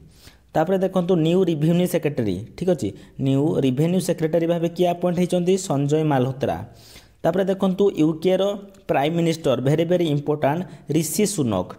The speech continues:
ଠିକ୍ ଅଛି, ନ୍ୟୁଲି ଆପଏଣ୍ଟେଡ୍ ହେଇଛନ୍ତି ୟୁ କେର ପ୍ରାଇମ୍ ମିନିଷ୍ଟର ଭାବେ ଭାରତୀୟ ବଂଶୋଦ୍ଭବ ଆପଣଙ୍କର ଋଷି ସୁନକ।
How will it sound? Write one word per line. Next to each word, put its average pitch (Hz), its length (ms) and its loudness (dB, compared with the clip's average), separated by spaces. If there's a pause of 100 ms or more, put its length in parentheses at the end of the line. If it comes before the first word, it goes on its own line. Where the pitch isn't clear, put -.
ଠିକ୍ 196 140 0
ଅଛି, 170 180 0
ନ୍ୟୁଲି 160 440 2
ଆପଏଣ୍ଟେଡ୍ 147 400 0
ହେଇଛନ୍ତି 143 340 0 (120)
ୟୁ 127 60 2
କେର 139 240 0 (480)
ପ୍ରାଇମ୍ 127 240 2
ମିନିଷ୍ଟର 160 400 -2
ଭାବେ 131 260 0
ଭାରତୀୟ 143 460 0
ବଂଶୋଦ୍ଭବ 135 760 0 (260)
ଆପଣଙ୍କର 131 440 0
ଋଷି 127 360 0
ସୁନକ। 95 380 -4